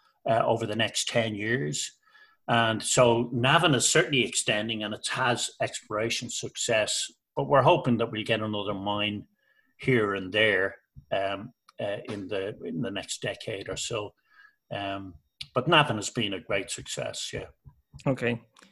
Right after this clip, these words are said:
Speaker 2: And, uh, yeah, just a last question ab-, about this. Uh, I know that Ireland has been, like, um,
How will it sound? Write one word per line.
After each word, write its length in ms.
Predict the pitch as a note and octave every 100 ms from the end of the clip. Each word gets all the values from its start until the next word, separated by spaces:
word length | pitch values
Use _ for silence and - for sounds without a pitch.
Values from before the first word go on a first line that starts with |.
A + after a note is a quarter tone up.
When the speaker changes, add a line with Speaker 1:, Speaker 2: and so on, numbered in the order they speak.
| _ _ -
Speaker 2:
And, 340 | C3+ C3 C3
uh, 180 | C3+ C3
yeah, 220 | C#3 C#3
just 220 | C3+ D#3
a 60 | C3
last 240 | C3 -
question 360 | C3+ C3+ - C#3
ab-, 160 | B2 -
about 380 | C3 A#2 A#2+ A#2
this. 320 | C3+ D#3 - _ - _ _
Uh, 200 | - C3+ C3+
I 140 | D3
know 160 | G3 E3
that 220 | C3 -
Ireland 480 | C3 B2+ B2+ C3 B2
has 140 | A#2
been, 340 | A#2+ B2 A#2 A#2
like, 400 | A2+ A2+ A2+ B2
um, 420 | A#2 A2+ A2+